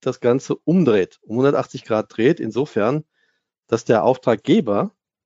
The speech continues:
eigentlich gar nicht der Mächtige ist, sondern der Auftragnehmer, der Cloud-Anbieter, die, die große I-T-Firma, die,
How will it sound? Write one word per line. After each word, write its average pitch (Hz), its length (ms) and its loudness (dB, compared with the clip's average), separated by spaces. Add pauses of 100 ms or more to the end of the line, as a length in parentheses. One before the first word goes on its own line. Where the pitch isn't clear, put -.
(880)
eigentlich 117 280 -2
gar 117 100 2
nicht 107 160 -4
der 104 80 4
Mächtige 104 460 -2
ist, 98 240 -6
sondern 104 400 -2
der 104 160 0
Auftragnehmer, 107 760 0
der 92 140 -8
Cloud-Anbieter, 98 1000 -2
die, 95 300 -8
die - 120 -16
große 110 720 0
I-T-Firma, 98 960 0
die, 92 520 -8